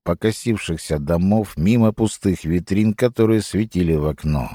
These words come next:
хотя за ними не было никого. Лёгкий дождик продолжал оседать на стекле, а звук дождя, дворников и двигателя сливались в единый фон,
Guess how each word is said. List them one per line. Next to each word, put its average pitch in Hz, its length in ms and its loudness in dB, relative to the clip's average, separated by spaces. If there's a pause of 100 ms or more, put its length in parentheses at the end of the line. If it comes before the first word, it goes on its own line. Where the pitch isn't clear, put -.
хотя 71 400 -4
за 78 160 -2
ними 90 300 2
не 95 220 0
было 92 280 0
никого. 69 720 -6 (420)
Лёгкий 110 600 0
дождик 110 580 2
продолжал 123 580 4
оседать 107 480 -2
на 87 140 2
стекле, 87 720 0
а 123 120 4
звук 78 380 -4
дождя, 76 460 -2
дворников 95 720 0
и 80 180 -4
двигателя 95 560 0
сливались 104 640 -2
в - 20 -4
единый 78 480 -2
фон, 60 480 -8